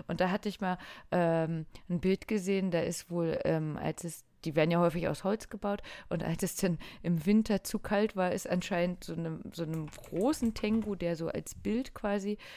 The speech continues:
äh, nee, als, äh, siehste, hier Wortfindung, ähm, aus Holz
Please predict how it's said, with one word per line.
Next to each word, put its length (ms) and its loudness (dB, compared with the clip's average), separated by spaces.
äh, 220 2
nee, 160 0
als, 260 -4
äh, 560 -2
siehste, 280 -4
hier 220 -6
Wortfindung, 400 -4
ähm, 480 0
aus 300 -6
Holz 400 0